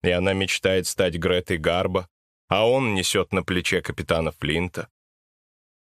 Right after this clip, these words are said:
Она спала так, будто от этого сна зависела вся её жизнь, или будто пыталась эту жизнь изменить, вырваться из её тесных рамок. Всё вертелось и вертелось в кровати, переносясь из города в город,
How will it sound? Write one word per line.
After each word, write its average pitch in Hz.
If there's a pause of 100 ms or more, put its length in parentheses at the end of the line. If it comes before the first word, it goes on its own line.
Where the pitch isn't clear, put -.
(140)
Она 82
спала 90
так, 107
будто 110
от 107
этого 107
сна 110
зависела 110
вся 113
её 117
жизнь, 101
или 87
будто 107
пыталась 120
эту 120
жизнь 110 (340)
изменить, 120
вырваться 110
из 113
её 113
тесных 127
рамок. 110 (680)
Всё -
вертелось 110
и 104
вертелось 107
в -
кровати, 85
переносясь 92
из 90
города 95
в 80
город, 95